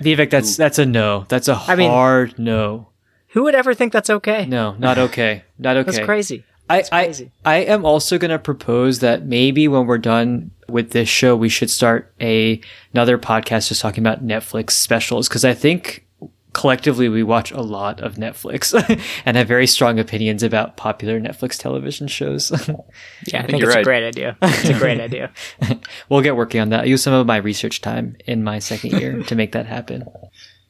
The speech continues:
Speaker 2: All right, guys. So I wanted to talk over a case that I, I recently saw on a consult month down in the hospital. It was a, I got called about a fifty-five-year-old gentleman who had been admitted to, to the cardiac I C U after coming in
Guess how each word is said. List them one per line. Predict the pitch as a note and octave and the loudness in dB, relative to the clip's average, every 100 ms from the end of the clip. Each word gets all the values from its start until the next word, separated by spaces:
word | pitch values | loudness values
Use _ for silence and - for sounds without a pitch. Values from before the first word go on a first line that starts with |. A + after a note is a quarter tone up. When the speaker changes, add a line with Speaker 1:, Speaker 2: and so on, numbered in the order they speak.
| _ _ _ _ | _ _ _ _
Speaker 2:
All | D4 | -2
right, | A#2 | 0
guys. | G#2 A2+ B2 | 2 0 0
So | - A2+ | -4 -2
I | - | -2
wanted | F#4 G#3 | -2 -4
to | |
talk | - E3+ E3+ | 0 0 0
over | D3+ C3 | 2 2
a | |
case | - C3 C3 - | 2 -2 -2 0
that | B2+ | 2
I, | A2+ G#2+ G#2 G2 | 2 4 2 0
I | - F#2+ F#2+ | -4 -6 -4
recently | G2+ B2 - G#2 | -4 -6 -4 -4
saw | - A2+ G2 G2 G2 | -2 2 4 4 2
on | |
a | F#2 | -2
consult | - A#2+ A#2 G#2+ F#2 | -2 -2 -2 -2 -2
month | F#2 F#2 G#2+ - | -2 -2 -4 -4
down | G#2 | -4
in | F#2 | -2
the | F2+ | 0
hospital. | F#2+ F#2+ F#2 F2+ F#2 - - | 0 0 -4 -4 -4 -8 -8
It | B2 | -4
was | B2 | 2
a, | B2 A2+ G#2+ G#2+ - | 4 4 4 2 0
I | |
got | A#2 C#2+ | -4 -6
called | - E3+ E3+ | -2 -2 -2
about | D3+ A#2 G#2+ - | -2 0 0 -2
a | - F#2+ F2+ F2 | 0 2 2 -2
fifty-five-year-old | - G3 - C#3+ C3 B2+ A2 F#2+ | -4 -6 -4 -2 -2 -2 -2 -2
gentleman | G#2+ G2 F#2+ F#2+ F#2+ - _ | -2 -2 0 -2 -2 -6 _
who | A#2+ | -8
had | G#2 | -4
been | A#2 | -2
admitted | A#2 A2 A#2 A2+ A2 G2+ - _ _ _ _ | -2 0 2 4 4 2 -6 _ _ _ _
to, | - A#2 G#2 | -4 -2 -4
to | - | -4
the | A#2 G#2+ G2 F#2+ _ _ | 2 4 2 -2 _ _
cardiac | - D3+ C3+ A#2 | -2 0 0 0
I | A#2 | 0
C | G#2 - G#2 | 0 0 2
U | G2 G2+ | 2 2
after | G2+ - G#2+ G2 | 0 -2 0 0
coming | G2 G#2+ G#2 | 0 0 2
in | G2+ G2+ G2 G2 | 2 2 0 -4